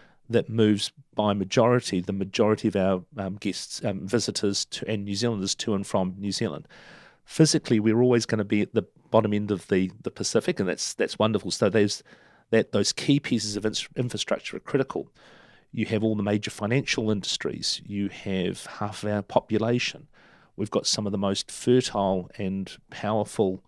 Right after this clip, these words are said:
um, you know, agricultural and horticultural land. We have New Zealand's most valuable freshwater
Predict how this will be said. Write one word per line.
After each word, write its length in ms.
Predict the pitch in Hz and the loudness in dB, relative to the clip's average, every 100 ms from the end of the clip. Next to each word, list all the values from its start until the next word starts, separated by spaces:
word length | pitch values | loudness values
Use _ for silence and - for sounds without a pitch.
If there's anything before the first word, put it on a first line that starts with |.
| _ _ _ _ - | _ _ _ _ -6
um, 500 | 101 95 92 92 - | -2 -2 -2 -6 -8
you 100 | 107 | -6
know, 140 | 90 - | -4 -2
agricultural 920 | 110 98 - 123 - 127 113 113 90 - | -2 -2 0 0 0 -2 -2 -4 -10 -10
and 160 | 98 | -10
horticultural 720 | - 143 - - 101 95 107 95 | -2 -2 -2 -2 -4 -2 -4 -4
land. 380 | 92 78 - - _ _ _ - _ - | -4 -8 -14 -20 _ _ _ -20 _ -2
We 160 | 120 | -2
have 340 | 110 123 104 - | 0 0 -2 -2
New 140 | 107 | -4
Zealand's 640 | 101 117 135 147 143 - - | 0 0 2 2 0 -4 -6
most 540 | 110 123 147 156 - | 0 2 4 2 -6
valuable 580 | 107 104 113 113 92 92 | -4 0 2 2 0 -4
freshwater 840 | - - 123 - - 107 113 - | -4 0 2 2 -4 -2 -2 -2